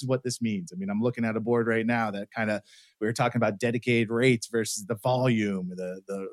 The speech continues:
the retention. There, there's a ton of great things. You just go to freight plus dot I O, see all the stuff. My two social channels I care about are YouTube and LinkedIn.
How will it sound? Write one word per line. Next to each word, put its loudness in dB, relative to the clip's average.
the -6
retention. 4
There, 4
there's 6
a 6
ton 8
of 10
great 10
things. 10
You 0
just -4
go 0
to -2
freight -2
plus -4
dot -2
I 0
O, 2
see -4
all 0
the -2
stuff. -4
My 2
two 0
social 4
channels 2
I 2
care 2
about 2
are 0
YouTube 2
and 2
LinkedIn. 0